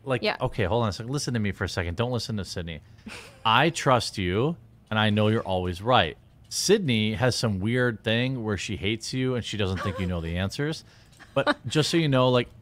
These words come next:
Speaker 2: I only
Speaker 1: I
Speaker 2: have doubts
Speaker 1: know.
Speaker 2: sometimes.
Speaker 1: I never
Speaker 2: Only
Speaker 1: do.
Speaker 2: sometimes.
Speaker 1: I just know chat's gonna always get it right.
Speaker 2: No, but no,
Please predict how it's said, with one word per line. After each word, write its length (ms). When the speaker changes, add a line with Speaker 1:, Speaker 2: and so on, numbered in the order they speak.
Speaker 2:
I 380
only 160
Speaker 1:
I 40
Speaker 2:
have 200
doubts 280
Speaker 1:
know. 40
Speaker 2:
sometimes. 720
Speaker 1:
I 100
never 220
Speaker 2:
Only 120
Speaker 1:
do. 80
Speaker 2:
sometimes. 460
Speaker 1:
I 80
just 200
know 160
chat's 360
gonna 200
always 280
get 160
it 60
right. 140
Speaker 2:
No, 220
but 180
no, 140